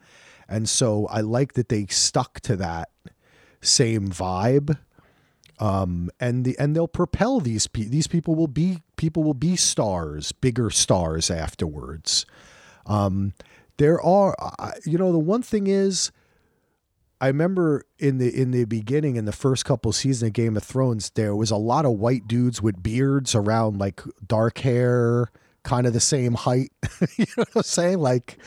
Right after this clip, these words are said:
it's kinda hard, but I think that they're gonna, uh, from looking at this cast, they, I think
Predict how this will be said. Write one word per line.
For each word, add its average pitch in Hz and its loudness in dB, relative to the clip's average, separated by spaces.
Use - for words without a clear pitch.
it's - -20
kinda 131 2
hard, 127 2
but 123 2
I 127 2
think 185 -2
that 170 -2
they're 143 0
gonna, 120 2
uh, 104 -6
from 123 -2
looking 147 2
at 131 -2
this 113 2
cast, - -2
they, 107 -2
I 107 0
think - -4